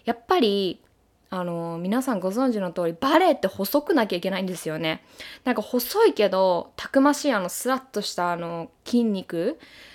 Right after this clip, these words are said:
のついた体がまたアートだったりする、それが美しいみたいな部分があるので、なのでやっぱりこの太ること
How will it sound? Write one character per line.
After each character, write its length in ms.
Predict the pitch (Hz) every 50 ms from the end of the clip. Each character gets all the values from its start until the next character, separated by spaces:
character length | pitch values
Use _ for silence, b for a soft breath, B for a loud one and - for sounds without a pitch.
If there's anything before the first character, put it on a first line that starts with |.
| B B B B
の 100 | - 196
つ 200 | 190 - - 254
い 100 | 240 202
た 100 | - 170
体 380 | 170 - - 196 196 190 196 190
が 80 | 190
ま 140 | 180 180 185
た 160 | - - - -
ア 180 | - 254 247 240
ー 80 | 240
ト 100 | 240 196
だ 100 | 185 185
っ 120 | 175 175 -
た 100 | - 175
り 80 | 170
す 140 | 165 - -
る、 80 | 180 170
そ 120 | - -
れ 120 | 220 247 269
が 160 | 277 262 247
美 260 | 247 - - - 269
し 180 | 254 - - 302
い 40 | 262
み 120 | 226 196
た 100 | 185 185
い 40 | 180
な 100 | 180 175
部 120 | 180 190
分 200 | 185 180 180 170
が 120 | 160 165 170
あ 60 | 175
る 80 | 175 165
の 180 | 160 156 156
で、 280 | 156 160 160 156 156 - B B B B B B B B B B B B B
な 120 | 269 294
の 160 | 294 269 226 208
で 80 | 185
や 60 | 185
っ 40 | 185
ぱ 100 | - 214
り 100 | 196 190
こ 120 | - - 175
の 60 | 170
太 240 | - - - - 480
る 220 | 466 311 220 - - _ _ _ _ _ _ - -
こ 120 | - 196
と 420 | - - 180 175 - 466 - -